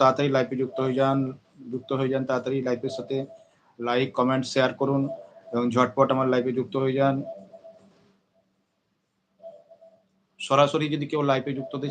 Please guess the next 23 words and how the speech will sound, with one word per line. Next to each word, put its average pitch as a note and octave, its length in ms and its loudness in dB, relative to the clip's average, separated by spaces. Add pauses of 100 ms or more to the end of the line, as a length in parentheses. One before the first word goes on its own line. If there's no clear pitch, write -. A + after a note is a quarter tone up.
চান, D3 140 -4 (840)
আমি B2+ 140 -2 (100)
অপশন C#3 320 -2
করে C3+ 200 -2
রেখেছি, C#3 240 -4 (140)
সরাসরি B2 420 0
আমার B2+ 160 -4
সাথে C3 160 -4 (100)
লাইভে, B2 320 0 (680)
লাইভ A#2+ 280 0 (100)
ভিডিওতে B2 400 -2
সরাসরি B2 340 0
আমার B2 140 -2
সাথে B2+ 200 -4
অ্যাড B2 220 2
হতে B2 200 -4
পারবেন C#3+ 260 2 (480)
এবং C3 120 2 (100)
সরাসরি D3 440 6
আমার D3+ 200 2
সাথে E3+ 160 -4 (200)
প-, C3+ 300 0
প্রশ্ন C#3+ 200 -2